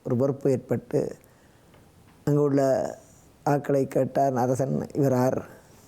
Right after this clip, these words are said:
அவரை எழுப்பி அங்கால் ஒரு சைட்டிலே பக்கத்திலே கொண்டு போய் உட்கார வையுங்கள்" என்று. ஆர் எழுப்பியும் அவராலே, அவரை யாராலும் எழுப்ப முடியவில்லை. இருந்த இடத்தை விட்டு அவரை எழுப்ப முடியவில்லை.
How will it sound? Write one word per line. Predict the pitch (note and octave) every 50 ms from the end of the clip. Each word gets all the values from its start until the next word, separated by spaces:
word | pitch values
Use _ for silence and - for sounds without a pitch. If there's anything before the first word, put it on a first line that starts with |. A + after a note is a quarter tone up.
| - - - _ - - - _ _ - - _ - - - - - - _ - -
அவரை | C#3+ C3+ C#3+ C3+ C3
எழுப்பி | C3 C3+ C#3+ C3+ - D#3 D#3
அங்கால் | D3 C#3 C#3 C#3+ C#3 C3+
ஒரு | C3 C3 B2+ B2
சைட்டிலே | - C3+ C#3+ C#3 - - D3 C#3+ C3 - - - - - - - -
பக்கத்திலே | - - A#2+ C#3 A#2+ C3 C3+ C3+ C3+
கொண்டு | A#2+ C3 C3+ C3+ B2+
போய் | B2 C3+ C#3 C#3
உட்கார | C3 - - B2+ B2
வையுங்கள்" | A#2+ A#2+ C3 B2 B2 B2 A2
என்று. | F#2 - - - - - - - - - - - - - - - - - - - - - - - - - - - - - - - - - - - - - - - - _ - - - - - _ _ - - - - -
ஆர் | - - B2 C#3 D#3 D#3+
எழுப்பியும் | D#3 D3 C#3+ D3 - - D3 D3+ D#3 E3 -
அவராலே, | - C#3 C#3 C#3+ C#3 C#3+ C#3 C#3 C#3 C#3+ D#3 - - - - -
அவரை | - - C3+ C3+ C#3 C3+ C#3+ D3+ D3+ D3
யாராலும் | C#3+ C3+ C#3+ C#3+ C#3+ D3 C#3+ C#3+ D3 D#3 E3
எழுப்ப | D#3+ D3 C#3 C3+ D#3 D3
முடியவில்லை. | C3+ C3 B2+ B2+ A#2+ G#2+ G2+ F2+ C2+ - - - - - - - -
இருந்த | - C#3 C#3+ D3 D3 C3+ C3+
இடத்தை | C3+ C3 C3+ C3 C3+ C3 C3
விட்டு | B2+ B2 - -
அவரை | D3+ D3+ C#3 C3+ C3 B2+ A2+ - -
எழுப்ப | - B2+ B2+ C3 C#3 C3
முடியவில்லை. | A#2+ A2+ A2+ A2 G2+ E2+ E2+ B1+ -